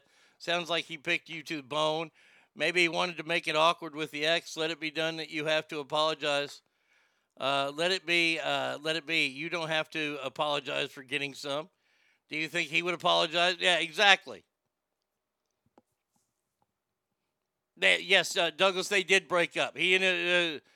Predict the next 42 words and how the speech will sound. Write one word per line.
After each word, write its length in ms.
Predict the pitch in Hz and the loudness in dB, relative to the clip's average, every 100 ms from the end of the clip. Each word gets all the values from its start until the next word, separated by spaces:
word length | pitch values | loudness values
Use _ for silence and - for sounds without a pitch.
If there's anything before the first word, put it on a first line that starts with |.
| _ _ | _ _
Hannah 320 | - 180 208 | 0 4 6
and 240 | 208 196 190 | 6 4 2
her 100 | 180 | 2
boyfriend 480 | 151 185 175 196 175 | 2 0 0 -2 -4
of 100 | - | -4
two 120 | 185 | -4
years 340 | 180 185 170 | 0 0 0
broke 380 | 131 175 180 - | -2 0 0 2
up. 220 | 180 180 | 0 0
She 200 | - 165 | -4 -6
went 160 | 151 170 | -2 2
out 160 | 180 | 2
with 120 | 170 151 | 0 -6
friends. 600 | 175 185 180 190 - - _ _ _ - | -2 2 2 0 -6 -12 _ _ _ -6
They 100 | 139 | -4
went 220 | 160 160 | -2 -4
to 120 | 156 | -6
a 60 | 147 | -6
club. 420 | 185 185 185 165 | 2 4 6 4
They 120 | 160 | 2
went 180 | 156 151 | 0 -6
to 120 | 160 | -6
a 40 | |
bar. 340 | 135 165 170 170 | -2 0 2 0
She 220 | - 175 | -2 -4
got 260 | 156 160 131 | 2 0 0
drunk 340 | 160 160 - - - - | -2 -2 -4 -18 -20 -8
and 140 | 165 | -4
got 240 | 160 151 135 | 2 2 4
dick. 380 | 151 110 - - _ _ _ _ _ _ _ _ _ _ _ _ _ _ _ _ _ _ _ _ - | 2 0 -6 -20 _ _ _ _ _ _ _ _ _ _ _ _ _ _ _ _ _ _ _ _ -8
And 140 | 165 | -6
the 60 | 170 | 2
dick 260 | 160 185 | 6 6
was 160 | 190 180 | 4 -6
from 160 | - 180 | -4 -4
a 80 | |
guy 320 | 165 160 165 165 | 2 4 6 4
who 80 | |
works 320 | 165 151 151 - | 0 -2 -4 -8
with 140 | 147 | -8
her 160 | 151 143 | -4 -4
ex. 480 | - - - - | -4 -10 -16 -16